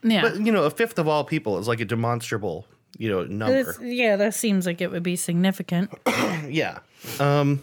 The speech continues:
Speaker 2: the, <clears throat> is, uh, so the effects they, they felt were everything from a fearful feeling to, like, a kind of unease or sadness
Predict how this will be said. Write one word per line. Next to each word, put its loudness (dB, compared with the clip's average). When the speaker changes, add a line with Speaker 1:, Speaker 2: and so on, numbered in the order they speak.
Speaker 2:
the, 0
<clears throat> 4
is, 0
uh, 2
so 2
the 2
effects -2
they, 0
they 0
felt 2
were 2
everything -2
from -4
a -2
fearful -2
feeling 0
to, -6
like, 2
a 0
kind -2
of -4
unease -2
or -2
sadness -2